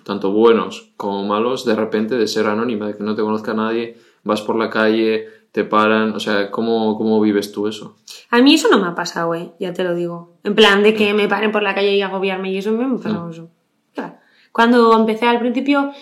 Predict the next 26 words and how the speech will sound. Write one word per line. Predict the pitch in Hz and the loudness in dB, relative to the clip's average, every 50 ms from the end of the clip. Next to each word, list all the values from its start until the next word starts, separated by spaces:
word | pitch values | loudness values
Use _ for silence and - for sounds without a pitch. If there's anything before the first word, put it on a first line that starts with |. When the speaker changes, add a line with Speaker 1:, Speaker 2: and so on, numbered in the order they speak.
| - _ - | -20 _ -6
Speaker 2:
el | - 226 | -4 -2
primer | 220 233 226 226 226 226 240 | 0 2 2 2 2 2 2
verano | 254 254 247 247 247 | 2 2 2 2 0
estuve | 240 240 240 240 233 233 | 0 -2 -2 0 0 0
viviendo | 226 220 220 220 226 233 | 2 0 0 0 -2 -2
en | 226 220 | -4 -2
casa | 220 214 220 247 233 | -4 -4 -4 -4 -4
de | 208 190 175 | -4 -4 -6
mi | 175 175 | -10 -10
primo. | 175 - - 175 165 160 _ _ - | -12 -12 -12 -12 -12 -14 _ _ -12
Speaker 1:
Mm. | 113 107 107 - - _ _ _ | -12 -12 -12 -14 -20 _ _ _
Speaker 2:
Tres | - 196 196 170 175 | -8 -8 -6 -6 -8
meses | 170 165 - 180 170 - | -12 -14 -16 -18 -18 -18
o | 180 | -12
así. | 170 - - 175 175 _ _ _ _ _ _ _ - | -14 -12 -12 -12 -18 _ _ _ _ _ _ _ -16
Y | 202 185 | -12 -12
de | 190 185 | -10 -10
repente | 196 190 - 208 196 240 240 247 240 - - | -10 -8 -6 0 2 2 2 0 -2 -10 -18
estaba, | - - - 196 196 196 202 202 208 208 202 202 202 202 196 196 196 196 196 - | -20 -12 -8 -6 -4 -2 0 0 0 0 0 0 -2 -2 -2 -4 -4 -6 -8 -12
estaba | 208 196 - 208 196 196 208 208 208 | -14 -10 -6 -6 -4 -2 -2 -4 -6
fumando | 202 - 196 202 196 208 208 208 | -6 -8 -8 -6 -4 -4 -4 -4
en | 190 185 | -4 -6
la | 185 185 | -8 -10
ventana | 185 180 180 202 208 208 196 196 - - | -10 -12 -10 -6 -4 -4 -4 -6 -8 -10
y | - 196 196 | -8 -8 -6
aparecieron | 180 175 185 185 185 180 - 202 190 196 202 202 | -6 -8 -10 -10 -10 -8 -8 -6 -6 -6 -6 -8